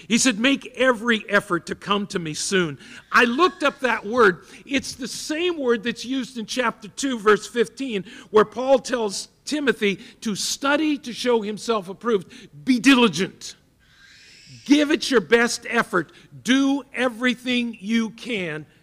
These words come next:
to make this happen. But there are disappointments that come in life because people let us down. Look in verse ten.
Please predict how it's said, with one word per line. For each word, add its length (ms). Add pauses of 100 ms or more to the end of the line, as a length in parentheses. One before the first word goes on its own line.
(140)
to 120
make 500
this 300
happen. 440 (2500)
But 100
there 120
are 100
disappointments 800
that 160
come 220
in 100
life 480 (400)
because 500 (140)
people 640 (420)
let 320
us 240
down. 400 (1040)
Look 160
in 80
verse 300
ten. 320